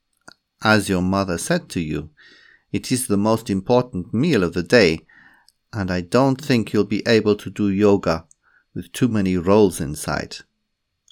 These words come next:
But please, sit down." "Ah, right," said Emily, in a voice full of disappointment.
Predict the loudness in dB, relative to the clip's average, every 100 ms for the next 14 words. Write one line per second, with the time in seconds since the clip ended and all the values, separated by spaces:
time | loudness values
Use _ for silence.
0 | _ -6 -6 -4 0 0 0 -8 -18 _
1 | _ _ _ _ _ _ _ _ _ _
2 | -10 -8 -4 -4 -4 -8 _ _ _ _
3 | _ _ _ _ _ _ _ _ _ _
4 | _ _ _ _ -6 -4 -4 -8 -14 _
5 | _ _ _ _ _ _ _ _ _ _
6 | -6 -2 0 -2 -4 -8 -12 -14 _ _
7 | _ _ _ _ _ _ _ -14 -8 -8
8 | -6 -4 -4 -4 -6 _ _ _ _ _
9 | _ _ -4 -4 -2 -2 -2 -2 -10 -16
10 | -18 -8 -2 0 0 -6 -8 -8 -8 -10
11 | -8 -8 -10 -12 -16